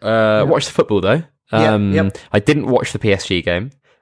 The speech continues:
Speaker 1: I watched
Speaker 2: Mm,
Speaker 1: the
Speaker 2: mm.
Speaker 1: Bayern game,
Speaker 2: Yeah,
Speaker 1: but
Speaker 2: yeah.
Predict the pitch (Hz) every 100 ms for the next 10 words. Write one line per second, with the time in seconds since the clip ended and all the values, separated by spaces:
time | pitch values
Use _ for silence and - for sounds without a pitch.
0 | _ _ 101 98 98 - - 127 110 90
1 | 87 87 87 104 101 95 90 85 82 82
2 | 82 85 107 87 - - 110